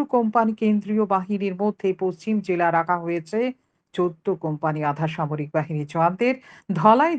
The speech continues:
জেলায় রাখা হয়েছে এগারো কোম্পানি আধা সামরিক বাহিনীর জওয়ানদের, গোমতী জেলায় আট কোম্পানি জওয়ান রাখা হয়েছে, উত্তর জেলায় রাখা হয়েছে সাত কোম্পানি কেন্দ্রীয় বাহিনী জওয়ানদের, সিপাহীজলা জেলায় নয় কোম্পানি, দক্ষিণ জেলায় আট কোম্পানি,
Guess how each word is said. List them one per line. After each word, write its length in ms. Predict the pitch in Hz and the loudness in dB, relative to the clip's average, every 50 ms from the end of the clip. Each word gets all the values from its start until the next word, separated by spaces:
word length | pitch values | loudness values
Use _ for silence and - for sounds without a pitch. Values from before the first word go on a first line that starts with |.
| - | 0
জেলায় 280 | - 240 233 240 233 226 214 | 0 2 2 2 2 4 2
রাখা 200 | 214 208 - 226 | 0 0 0 -2
হয়েছে 360 | 214 214 220 214 208 208 - 220 208 - 180 175 | -2 2 2 0 0 0 -4 -6 0 4 4 4
এগারো 240 | 185 202 220 226 - _ _ | 4 2 -2 -4 -4 _ _
কোম্পানি 420 | 190 180 165 156 165 160 160 156 151 156 - _ - - _ _ | -4 -4 -2 -2 -2 0 0 -2 -4 -6 -10 _ -20 -20 _ _
আধা 320 | 165 165 165 160 165 175 151 151 151 - | 4 6 6 4 2 0 -2 -2 -2 -4
সামরিক 440 | - 196 180 180 190 196 208 196 - - 175 160 | -4 -2 -2 -2 -2 -2 -2 -2 -2 -2 0 0
বাহিনীর 360 | 151 151 160 165 151 156 147 151 - | 0 0 -2 -8 -8 -8 -8 -4 -2
জওয়ানদের, 400 | 160 147 147 147 143 147 123 - _ _ - - _ - | -2 0 0 -2 -4 -6 -8 -8 _ _ -20 -16 _ 0
গোমতী 340 | 202 226 247 269 262 285 269 214 | 4 4 4 4 4 2 0 2
জেলায় 300 | - 247 240 247 254 254 - 214 208 | 0 2 4 4 4 4 6 6 6
আট 120 | 208 214 220 214 - | 6 4 2 0 0
কোম্পানি 340 | 220 208 196 - 214 208 214 214 208 | 0 0 2 2 2 2 2 0 0
জওয়ান 240 | - 185 175 170 170 165 165 | 0 0 0 0 0 2 0
রাখা 200 | 160 156 160 - 180 | 0 0 0 -4 -4
হয়েছে, 360 | 165 190 185 185 185 - 262 320 - _ _ _ _ _ _ _ _ _ _ _ - | -2 -2 -4 -4 -2 -4 -6 -6 -6 _ _ _ _ _ _ _ _ _ _ _ 0
উত্তর 340 | 202 226 220 - - 294 285 - 220 - | 0 0 2 2 0 2 2 2 0 0
জেলায় 360 | 240 233 226 233 233 240 247 214 214 | 2 4 4 4 4 4 4 4 2
রাখা 200 | 190 180 - 202 180 | 2 2 0 -6 -4
হয়েছে 360 | 160 180 165 165 160 - 180 165 160 - | -2 -2 -2 -2 -2 -4 -6 -6 -4 -4
সাত 180 | 175 165 160 - | -4 -4 -4 -4
কোম্পানি 420 | - 190 185 175 - 208 202 214 220 | -6 -6 -6 -4 -2 -2 0 0 -2
কেন্দ্রীয় 360 | 214 - 220 226 214 247 269 | 0 -2 -2 -2 -2 -2 -2
বাহিনী 320 | 247 226 190 170 196 185 185 170 - | 0 0 -2 -2 -4 -6 -6 -6 -4
জওয়ানদের, 360 | 196 185 185 196 - 302 349 - _ _ - - _ | -4 -4 -4 -4 -6 -10 -10 -12 _ _ -20 -18 _
সিপাহীজলা 600 | - - 277 - 330 330 339 311 - 254 233 226 214 214 | -6 -4 0 2 4 4 2 2 2 2 2 2 2 2
জেলায় 300 | - 226 220 170 131 139 151 156 | 0 0 0 0 -2 -2 -2 2
নয় 180 | 175 175 190 220 220 - | 2 2 2 2 0 -2
কোম্পানি, 340 | 180 170 160 175 185 214 254 226 | -4 -4 -2 -4 -2 -2 -2 -2
দক্ষিণ 340 | - 175 170 - - 185 160 | -2 -2 -4 -4 -6 -6 -4
জেলায় 300 | 156 165 156 156 151 - - 190 202 | -2 -2 0 0 -2 -2 -2 -2 -2
আট 100 | 220 214 - - | -2 -4 -6 -6
কোম্পানি, 320 | 240 226 214 240 233 233 | -6 -4 -2 -2 -2 0